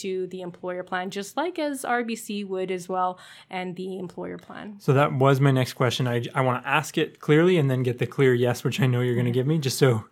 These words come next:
Speaker 2: I never have to answer this in a text message again. <laughs> So I get my disability insurance for being a resident, and then I'm gonna buy extra disability insurance. If I become disabled, can I claim the full value of both of those policies?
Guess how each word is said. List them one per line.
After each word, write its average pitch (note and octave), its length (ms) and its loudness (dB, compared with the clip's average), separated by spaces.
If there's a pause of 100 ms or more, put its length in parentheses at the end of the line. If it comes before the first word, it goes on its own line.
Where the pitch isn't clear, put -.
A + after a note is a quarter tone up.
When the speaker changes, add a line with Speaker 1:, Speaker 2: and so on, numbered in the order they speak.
Speaker 2:
I C#3+ 80 4
never C3+ 300 6
have B2+ 180 6
to D3 80 6
answer C#3+ 240 2
this E3+ 180 0
in F3 100 6
a D#3+ 60 4
text - 340 2
message C3 400 4
again. C#3 460 0 (400)
<laughs> F#3 500 0
So F3 220 10
I C#3+ 160 4
get E3 260 2
my F3+ 140 2
disability D3 480 2
insurance C3 380 -2
for B2+ 160 -4
being A#2+ 280 -4
a A#2 60 -6
resident, A#2 480 -8 (460)
and C3 120 0
then B2+ 80 2
I'm B2+ 140 2
gonna A#2+ 180 0
buy A#2+ 600 -6
extra B2+ 340 -6
disability B2 500 -8
insurance. B2 540 -10 (320)
If D3+ 220 6
I D#3 100 8
become D3 360 2
disabled, B2+ 520 -4 (280)
can B2 200 -2
I A2+ 100 -4
claim C3 400 -2
the C3 100 0
full C3 300 0
value A#2+ 400 0
of A#2+ 160 -12
both C3 240 -2
of C3 120 -6
those C3 180 -4
policies? - 680 -8